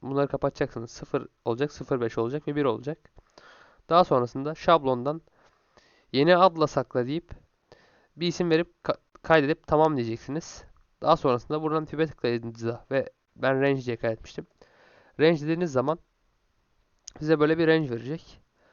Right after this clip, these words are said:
Peki bu range ne işimize yarar? Şöyle bir şey söyleyeyim size. Örnek veriyorum, fiyat buradan buraya bir dip yaptı. Bu dibi yaptıktan sonra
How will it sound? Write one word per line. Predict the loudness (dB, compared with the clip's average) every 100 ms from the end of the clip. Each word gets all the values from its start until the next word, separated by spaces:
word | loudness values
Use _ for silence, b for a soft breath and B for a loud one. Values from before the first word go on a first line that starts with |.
| b b -10
Peki | -8 -6 -8 -4
bu | 2 4
range | 4 2
ne | 0
işimize | -2 -8 -6
yarar? | -6 -8 -14 -20 _ _ b b b b b b b
Şöyle | -6 0 0 0
bir | -4 -8 _ _ _ _ -20
şey | -6 -6
söyleyeyim | -4 -4 -4
size. | -8 -2
Örnek | -2 -2 -4
veriyorum, | -4 0
fiyat | -2 0 -2
buradan | 0 0
buraya | 0 -2
bir | -4
dip | -8 -4
yaptı. | -6 -8 -20 -20 _ _ _ _ _ -6
Bu | -2
dibi | 2
yaptıktan | 2 0 0 0
sonra | 2 -2 -4